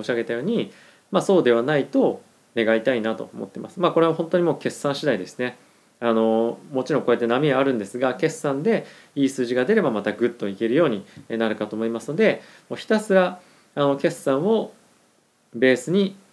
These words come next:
株を買っていくというのが、僕は、まあ、来年も非常に重要なポイントかなと思ってます。はい。ということで、ちょっと長くなりすぎたんで、他にいくつかニュース紹介したかったんですが、なんでちょっと喋りがちょっとなかったんですかね。すいませんでした。あの、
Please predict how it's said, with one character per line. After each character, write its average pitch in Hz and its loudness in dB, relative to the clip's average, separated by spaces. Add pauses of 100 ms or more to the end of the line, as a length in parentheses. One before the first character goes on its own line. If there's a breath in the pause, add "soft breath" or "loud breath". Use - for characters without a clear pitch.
株 123 -2
を 135 4
買 127 -4
っ - -18
て - -6
い 139 0
く - -8
と - -18 (180)
い 143 -2
う 147 2
の 120 0
が、 110 -6
僕 117 -6
は、 98 -2
ま 92 -4
あ、 - -12 (380 loud breath)
来 107 0
年 104 -2
も 95 -6
非 104 -4
常 101 -2
に 98 -6
重 101 -4
要 98 -2
な 95 -4
ポ 101 -6
イ 98 -4
ン 95 -10
ト 101 -10
か 107 -10
な 139 4
と - -4
思 92 -8
っ - -16
て - -18
ま 120 -2
す。 - -16 (580)
は 139 4
い。 139 -2 (520)
と - -8
い - -4
う - 0
こ 160 2
と 170 2
で、 131 0
ち - -4
ょ 127 -2
っ - -12
と 110 -4
長 135 0
く 165 -2
な 170 0
り 170 0
す 185 0
ぎ 165 2
た 127 0
ん - 0
で、 104 -2
他 139 -4
に 175 2
い - -2
く 180 4
つ - -10
か 113 0
ニ 131 2
ュ 135 4
ー - 4
ス - -4
紹 131 2
介 135 2
し - -6
た 143 4
か 127 0
っ - -8
た 107 -2
ん 95 -4
で 92 -8
す - -12
が、 92 -2 (480 loud breath)
な 147 2
ん 143 2
で 110 -2
ち - -6
ょ 107 -4
っ 98 -8
と - -12
喋 - -2
り 170 2
が 127 4
ち - -8
ょ 95 -10
っ - -14
と 101 -8
な 104 -2
か 135 2
っ - 0
た 98 -8
ん - -12
で - -12
す - -20
か 95 -10
ね。 95 -10
す - -10
い 117 -2
ま 113 -2
せ 120 -2
ん 104 -4
で 90 -8
し - -16
た。 - -14 (180)
あ 104 -8
の、 95 -8